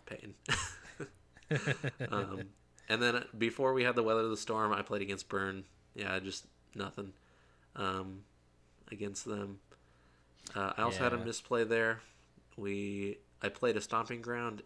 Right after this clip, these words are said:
Speaker 1: tapped instead of just playing a fetch land, um, s-, because
Speaker 2: Mm-hmm.
Speaker 1: I had a Titanian play, and I could have actually played Bust. Um, I was just trying to preserve life and just forgot to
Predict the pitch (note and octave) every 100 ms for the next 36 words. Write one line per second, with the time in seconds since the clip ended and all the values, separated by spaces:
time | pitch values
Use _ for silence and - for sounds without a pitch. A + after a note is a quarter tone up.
0 | - - A#2 C3 - A2 - G#2+ G#2 -
1 | _ _ _ - A2 - A#2 G#2 G2 G#2
2 | G#2 - B2 B2+ C3+ - _ - G2+ G2+
3 | - - - - G3+ B2+ G#2+ G2+ G2+ G#2
4 | G2 - G2+ A2 A2 G#2+ G#2+ A2 A2 F2+
5 | - - - _ G#2 G2 - G#2 G2 G2
6 | - G#2 - - _ - - _ _ -
7 | G#2 G2+ - G2+ A#2 - - - - -
8 | - - _ G#2 F#2+ F#2+ G#2+ G2+ G2 -
9 | G2 G#2 G2 F#2+ G2+ G2+ G2 G2 F#2+ G2+
10 | - G2+ F#2 - G2+ G2 F#2+ - _ _
11 | _ _ _ - G2+